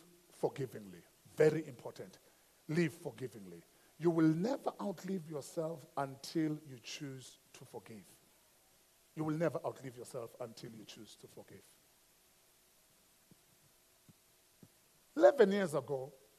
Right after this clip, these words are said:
we lost our baby boy. My, my brother, my eldest brother had three boys.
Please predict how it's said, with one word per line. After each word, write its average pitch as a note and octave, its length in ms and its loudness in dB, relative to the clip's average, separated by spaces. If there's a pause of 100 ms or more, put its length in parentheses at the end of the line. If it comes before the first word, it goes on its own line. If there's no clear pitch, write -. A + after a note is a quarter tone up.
(1700)
we G#3+ 160 -2
lost G3 500 4 (1500)
our D#3 140 4
baby D3+ 300 0
boy. A#2 320 -6 (1400)
My, F#3 160 4 (160)
my G#3 200 2
brother, F3 380 0
my D3+ 220 -2
eldest F#3 280 0
brother D3+ 280 -4
had B2+ 260 -6
three E3 140 -4
boys. C3+ 500 -8